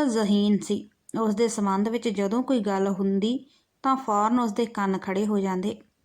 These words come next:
ਮੇਰੇ ਹਲਕੇ ਤੋਂ ਹਲਕੇ ਇਸ਼ਾਰੇ ਨੂੰ ਵੀ ਉਹ ਸਮਝ ਲੈਂਦਾ ਸੀ।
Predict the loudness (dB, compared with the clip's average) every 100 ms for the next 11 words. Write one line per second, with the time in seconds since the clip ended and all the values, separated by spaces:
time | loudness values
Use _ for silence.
0 | 0 2 2 2 2 2 -2 -2 -2 0
1 | 2 2 2 -2 0 0 0 -4 -18 -20
2 | -20 _ -4 0 0 2 4 6 6 6
3 | 4 2 0 0 0 0 0 0 0 -2
4 | -4 -8